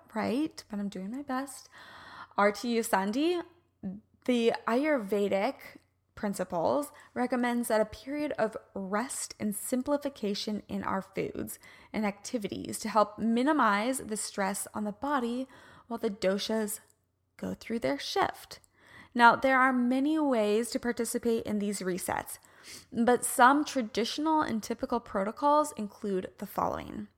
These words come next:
Limiting or maybe staying away from completely, um, those stimulating or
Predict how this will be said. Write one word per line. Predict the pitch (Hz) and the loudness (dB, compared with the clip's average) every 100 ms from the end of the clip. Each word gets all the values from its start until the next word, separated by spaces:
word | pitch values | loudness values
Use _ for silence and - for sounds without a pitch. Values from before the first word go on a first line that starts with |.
| _ _ - _ _ _ - _ | _ _ -20 _ _ _ -20 _
Limiting | 196 208 233 233 240 269 320 339 _ _ _ - | -4 0 0 -2 -2 -2 -2 -8 _ _ _ 2
or | 202 196 175 170 113 - - _ _ _ - | 6 8 8 6 2 -2 -10 _ _ _ -6
maybe | 214 196 202 196 - | -4 -2 -2 -4 -4
staying | - - 220 220 220 | -2 0 0 0 2
away | 190 170 180 160 170 262 285 | 2 2 4 4 4 0 -2
from | - 233 220 | 0 0 0
completely, | 208 196 196 196 240 302 349 - - - - - - | -4 -4 -6 -6 -2 -2 -4 -12 -20 -20 -20 -20 -6
um, | 196 185 190 | -2 -2 0
those | 220 220 | 2 2
stimulating | - - - 269 302 311 269 226 285 302 | 0 -4 -2 0 2 0 0 -2 -4 -4
or | - 196 190 | 0 2 0